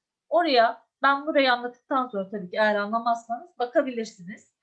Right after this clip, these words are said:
Ama nasıl yapacağımızı tabii ki burada anlatacağım. Şimdi gençler bir fonksiyonun birebir ve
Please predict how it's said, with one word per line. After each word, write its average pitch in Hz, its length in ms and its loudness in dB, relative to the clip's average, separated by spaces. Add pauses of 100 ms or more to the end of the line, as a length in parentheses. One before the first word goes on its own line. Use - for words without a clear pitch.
(640)
Ama 403 220 -2
nasıl 415 260 -6
yapacağımızı 269 540 -2
tabii 349 220 -4
ki 277 140 -6
burada 302 200 0
anlatacağım. 202 540 -6
Şimdi 370 280 -14
gençler 262 420 -4
bir 381 160 -6
fonksiyonun 302 480 -10
birebir 285 380 -4
ve 277 40 -4